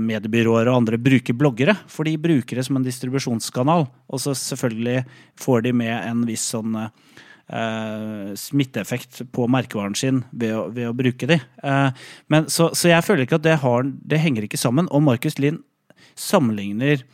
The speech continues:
det å bruke bloggere med en f-, en fantastisk fin reklamefilm som McCann hadde laget for Tine, en seksti sek-, sekunders reklamefilm.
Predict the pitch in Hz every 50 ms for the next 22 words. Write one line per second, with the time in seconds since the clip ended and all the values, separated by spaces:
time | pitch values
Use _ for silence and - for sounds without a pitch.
0 | - - - _ _ - 139 135 127 127 127 123 151 151 151 156 165 160 131 107
1 | 101 113 107 110 123 139 143 - 127 123 123 131 135 143 - - 143 143 147 147
2 | - - - - - 135 131 131 - 156 147 - 120 - - - 147 - - -
3 | - - 123 117 117 123 131 123 151 147 120 104 98 98 107 120 127 127 - 127
4 | 123 143 139 - - - 123 107 107 107 110 127 135 135 110 107 107 - 135 131
5 | - 175 160 120 110 139 180 175 - 135 131 - - 123 - - - 123 117 131
6 | 135 127 - - - - 143 - 135 117 113 113 123 131 135 - 147 139 110 101
7 | 95 92 135 151 160 127